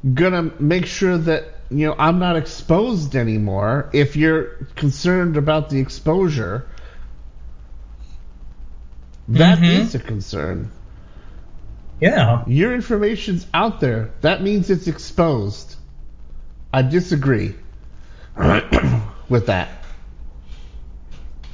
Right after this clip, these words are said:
Speaker 1: As soon as the information leaves your brain, whether you put it out there or it gets leaked, it's exposed.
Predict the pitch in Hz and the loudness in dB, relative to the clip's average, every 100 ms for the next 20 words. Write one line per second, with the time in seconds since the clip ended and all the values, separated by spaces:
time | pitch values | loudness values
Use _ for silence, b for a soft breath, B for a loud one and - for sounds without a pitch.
0 | - - - - - - - - - - | -12 -10 -12 -10 -12 -12 -12 -10 -12 -12
1 | - - - - - - - - - - | -12 -10 -10 -10 -12 -12 -12 -12 -12 -12
2 | - - - - 127 - 202 247 262 175 | -12 -14 -10 0 2 4 2 4 4 4
3 | 156 147 - 175 226 226 202 202 208 - | 2 2 2 2 2 0 0 2 0 0
4 | 208 160 135 139 185 226 214 180 - 120 | 2 4 4 6 4 4 2 0 -4 0
5 | 120 117 143 185 214 220 - - - - | 4 6 4 4 0 -2 -6 -12 -12 -14
6 | - - - - - - - - - - | -12 -12 -12 -12 -12 -12 -12 -12 -12 -2
7 | 110 107 151 175 143 135 143 131 139 151 | 0 4 4 4 2 2 2 4 4 4
8 | 143 143 - 180 202 190 170 180 175 170 | 2 2 2 2 2 2 2 0 0 0
9 | 175 180 175 135 135 - 165 170 175 175 | 2 2 0 2 0 2 0 0 0 0
10 | - 139 156 165 139 - 156 156 143 - | 0 2 2 2 -4 0 0 2 -2 -2
11 | - 147 117 90 110 - - | 0 2 2 0 -4 -8 -10